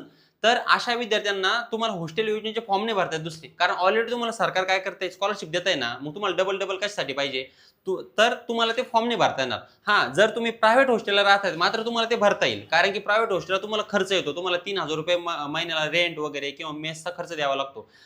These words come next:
पण जर तुम्ही समाज कल्याणच्या गव्हर्नमेंटच्या हॉस्टेलला असाल, तुम्हाला त्या ठिकाणी भरता येणार नाही. त्याचसोबत आपण आहे ना असे वेगवेगळे सह्याद्री नेट कॅफेच्या Instagram पेजला, हे बघा, हे अशा पद्धतीने मी, अ, सर्व फॉर्मॅट टाकलेले आहेत,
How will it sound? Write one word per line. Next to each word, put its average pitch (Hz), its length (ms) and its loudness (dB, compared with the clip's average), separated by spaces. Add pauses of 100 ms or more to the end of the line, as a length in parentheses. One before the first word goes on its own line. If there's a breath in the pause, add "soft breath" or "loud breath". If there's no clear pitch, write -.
(120)
पण 185 140 2
जर 226 160 2
तुम्ही 240 160 -4
समाज 185 300 -2
कल्याणच्या 196 320 -2
गव्हर्नमेंटच्या 202 440 -2
हॉस्टेलला 175 340 -4
असाल, 180 160 -4
तुम्हाला 165 300 -2
त्या 160 140 0
ठिकाणी 151 300 -6
भरता 127 280 0
येणार 165 340 4
नाही. 196 240 0 (400 soft breath)
त्याचसोबत 190 460 4 (320 loud breath)
आपण 180 240 6
आहे 220 100 4
ना 190 140 6
असे 220 300 4
वेगवेगळे 208 560 4
सह्याद्री 220 400 2
नेट 202 240 0
कॅफेच्या 208 320 -2
Instagram 202 420 0
पेजला, 175 340 2
हे 139 160 0
बघा, 170 200 2
हे 131 220 -2
अशा 165 280 0
पद्धतीने 180 460 -4
मी, 190 360 -6
अ, 151 260 -2
सर्व 170 400 2 (120)
फॉर्मॅट 165 340 0
टाकलेले 185 320 2
आहेत, 160 160 0